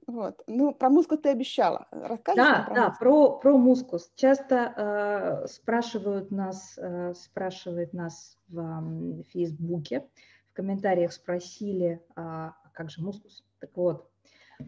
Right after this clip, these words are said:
Speaker 2: мускус — это вообще секреция животных, не людей. Ну, то есть как, э, узко понимаемо, есть мускусная лень кабарга.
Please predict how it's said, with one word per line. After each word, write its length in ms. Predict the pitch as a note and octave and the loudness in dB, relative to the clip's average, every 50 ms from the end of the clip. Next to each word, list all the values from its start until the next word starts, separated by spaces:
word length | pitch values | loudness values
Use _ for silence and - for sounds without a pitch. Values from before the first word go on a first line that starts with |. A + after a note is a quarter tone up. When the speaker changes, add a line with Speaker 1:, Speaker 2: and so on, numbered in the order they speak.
| - _ _ _ _ | -20 _ _ _ _
Speaker 2:
мускус — 680 | G#3+ A3 B3+ C4+ C4+ - - - E3+ - - - _ _ _ _ - | 4 6 6 6 4 2 -4 -8 -8 -8 -8 -18 _ _ _ _ -4
это 240 | G#3 G#3+ G#3+ G#3 | -4 -2 -2 -2
вообще 280 | F#3+ F3+ F3+ - E4 E4+ | -2 -2 -2 0 0 0
секреция 800 | - A3+ G#3 - G#3 G#3 A3+ A3 A3+ - - G#3 G3+ G3 G3 - _ _ _ _ _ _ | 0 -2 -6 -4 -2 -2 -2 -2 -4 -6 -6 -6 -6 -6 -8 -12 _ _ _ _ _ _
животных, 760 | - E3 E3+ E3+ E3+ D#3+ D3 D3 D3 - - - _ _ _ _ | -10 -8 -8 -6 -4 -6 -6 -6 -8 -12 -16 -18 _ _ _ _
не 140 | - E3 D#3+ | -12 -10 -8
людей. 360 | D#3+ E3 D#3+ D3+ D3+ D3 D3 - | -8 -8 -6 -6 -6 -8 -2 4
Ну, 160 | G#3+ A#3+ C4 | 6 6 6
то 120 | B3+ - A3+ | 6 4 0
есть 120 | G#3 G#3+ - | 0 0 -4
как, 260 | F3+ E3 - - _ _ | -8 -10 -10 -14 _ _
э, 180 | F#3 F3 E3+ - - - _ _ | -8 -8 -6 -8 -10 -16 _ _
узко 280 | D#4+ E4+ E4+ E4+ - G4 | 6 6 6 6 -2 -4
понимаемо, 800 | - G4 F#4 F#4 F4+ F4 F4 E4+ E4+ E4 D#4 D#4 D#4 D#4 D#4+ D#4+ _ _ _ _ _ _ _ _ _ _ | -2 -2 -2 0 0 0 0 0 0 0 -2 -2 -4 -6 -10 -12 _ _ _ _ _ _ _ _ _ _
есть 360 | - G3+ A#3+ C4+ C4+ C4+ - - | -2 2 4 4 4 2 0 4
мускусная 560 | A3+ C4+ D#4 C#4+ - C4 B3+ A#3+ G#3+ G3+ F#3+ | 4 4 4 4 0 -2 0 2 2 4 4
лень 560 | A3 A#3+ B3 C4 C4 B3 B3 - - - _ _ _ _ _ _ _ _ _ _ _ _ _ _ _ _ _ | 4 6 6 6 6 4 2 -4 -12 -20 _ _ _ _ _ _ _ _ _ _ _ _ _ _ _ _ _
кабарга. 540 | _ D#3+ D3+ D#3+ D3+ D3 C#3+ C#3 D3 - | _ -8 -6 -6 -4 -4 -4 -4 -6 -10